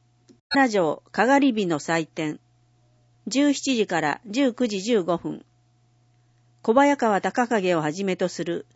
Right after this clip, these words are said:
歴代城主を偲び、築城五百年への希望の灯火として、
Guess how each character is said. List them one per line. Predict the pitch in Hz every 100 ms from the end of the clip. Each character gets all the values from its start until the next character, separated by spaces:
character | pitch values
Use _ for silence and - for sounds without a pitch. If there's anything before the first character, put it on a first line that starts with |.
| _ 185
歴 | 208 - 262
代 | 269 254
城 | 269 254
主 | 233 190
を | 156
偲 | - 180 175
び、 | 147 156 - _ _ -
築 | 208 - 254
城 | 247 240 -
五 | 180 196
百 | 269 277 240
年 | 208 202
へ | 202
の | 185 156
希 | 196
望 | 220 254 247
の | 233
灯 | 226 226
火 | 233 208 214
と | 208 -
し | -
て、 | 190 185